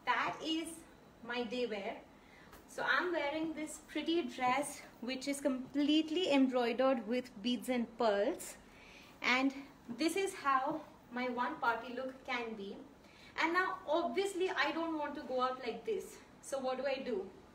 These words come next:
All that I have to simply do is, I want to do party hopping, I simply flip it over and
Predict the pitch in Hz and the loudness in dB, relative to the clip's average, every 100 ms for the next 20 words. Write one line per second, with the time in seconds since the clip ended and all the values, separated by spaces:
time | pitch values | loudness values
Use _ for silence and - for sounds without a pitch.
0 | - - - - - 262 330 370 359 349 | -20 -20 -20 -16 -2 2 4 2 2 2
1 | 339 339 339 320 294 302 247 285 285 285 | 2 -2 -4 -6 -6 -8 -8 -8 -6 -6
2 | 302 - - - - - - - - - | -6 -8 -14 -20 -20 -20 -20 -20 -20 -20
3 | - - 240 294 359 359 381 381 320 294 | -20 0 2 2 0 0 -2 2 2 2
4 | 339 339 311 302 302 311 339 - - - | 0 -4 -4 -4 -4 -8 -8 -14 -20 -20
5 | - - - - - - - - - - | -20 -20 -20 -20 -20 -20 -20 -20 -20 -20
6 | - - - - - - - - 240 254 | -20 -20 -20 -20 -20 -20 -16 0 0 0
7 | 320 294 330 392 330 302 294 285 285 302 | -6 -4 -4 -2 -4 -4 -2 0 2 0
8 | 339 - - - - - - - 277 294 | -2 -8 -20 -20 -20 -20 -20 -2 2 2
9 | 349 | 0